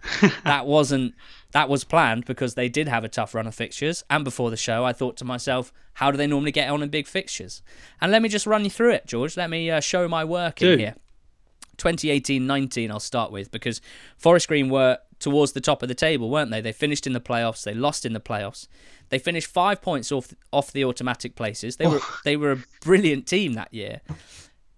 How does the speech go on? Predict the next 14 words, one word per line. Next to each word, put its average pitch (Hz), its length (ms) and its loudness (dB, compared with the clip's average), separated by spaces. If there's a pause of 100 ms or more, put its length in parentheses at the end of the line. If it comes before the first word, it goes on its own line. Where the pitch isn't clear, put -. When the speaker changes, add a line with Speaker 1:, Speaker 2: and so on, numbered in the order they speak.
(500)
Speaker 2:
Did 208 180 2
the 233 80 0
games 170 560 2
against 147 300 -2
the 151 60 -4
top - 360 0
teams, 123 480 -4 (180)
the 127 60 -6
teams 180 300 -2
above 185 340 0
them, 131 220 -2 (480)
the 143 120 -2
big 175 340 0
games, 143 560 -2